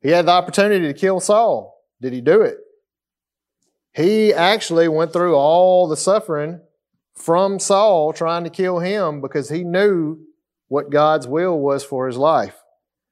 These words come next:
And you see many, many more of those examples in the Old Testament. And then you get to the New Testament, and we have the ultimate meekness put on display in the person of Jesus Christ.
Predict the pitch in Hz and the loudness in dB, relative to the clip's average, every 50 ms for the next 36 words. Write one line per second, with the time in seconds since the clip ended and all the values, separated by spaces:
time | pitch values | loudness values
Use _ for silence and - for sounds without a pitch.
0 | _ _ _ _ _ _ _ _ - 120 131 156 165 - - 208 170 160 147 147 | _ _ _ _ _ _ _ _ -12 -10 -8 -6 -2 2 2 4 4 2 0 -2
1 | 156 170 196 214 226 226 226 220 196 196 202 202 208 202 190 185 190 208 214 208 | 0 0 2 2 2 2 2 2 0 0 0 0 0 0 0 2 4 4 6 6
2 | 185 156 139 156 156 160 165 170 160 156 143 - - - 131 120 120 156 170 196 | 4 4 2 2 2 2 2 0 0 -4 -6 -8 -10 -12 -12 -8 -4 -2 -2 -2
3 | 202 196 170 147 127 113 131 131 135 143 147 151 147 143 - 160 160 170 160 165 | -2 -2 -4 -8 -8 -8 -10 -8 -6 -6 -4 -4 -6 -6 -6 -4 -4 -4 -4 -6
4 | 135 127 120 107 123 _ _ _ _ _ _ _ _ _ _ _ _ _ _ _ | -10 -14 -14 -14 -16 _ _ _ _ _ _ _ _ _ _ _ _ _ _ _
5 | _ _ _ _ _ _ - 120 127 156 180 190 202 202 180 147 185 190 185 - | _ _ _ _ _ _ -12 -8 -4 -2 -2 0 -2 -2 -2 0 0 0 0 -2
6 | 151 147 151 156 180 220 233 220 175 151 147 139 143 143 143 147 156 156 - 135 | -4 -4 0 0 0 0 0 0 0 0 0 -2 -4 -8 -8 -8 -8 -8 -10 -12
7 | 131 139 143 147 147 151 139 131 135 135 - 147 147 175 190 185 165 160 151 139 | -10 -6 -4 -2 0 -2 -2 -2 -4 -6 -4 -2 -2 -2 -2 -2 -4 -4 -4 -4
8 | - - - _ _ _ _ _ _ _ _ _ _ _ _ _ _ _ _ _ | -6 -8 -14 _ _ _ _ _ _ _ _ _ _ _ _ _ _ _ _ _
9 | _ _ _ _ 123 123 131 143 165 175 175 175 165 160 165 160 - - - - | _ _ _ _ -16 -8 -4 -2 0 0 -2 -2 -4 -4 -2 -2 -2 -2 -4 -4
10 | - - _ _ _ _ _ _ _ _ _ _ _ _ _ - - 165 165 165 | -6 -12 _ _ _ _ _ _ _ _ _ _ _ _ _ 0 2 4 4 4
11 | 165 160 156 143 143 - - - 147 147 151 151 156 156 151 151 147 156 147 139 | 2 0 -2 -4 -6 -6 -4 -2 2 2 4 2 2 0 0 -4 -6 -8 -8 -8
12 | 143 139 131 - 156 156 156 151 151 143 131 120 117 127 135 135 117 117 110 - | -8 -8 -6 -2 -2 -2 -2 -2 -6 -8 -8 -8 -8 -8 -8 -8 -8 -10 -10 -4
13 | - 165 170 160 127 98 95 - - _ | -2 0 0 0 0 -2 -6 -12 -20 _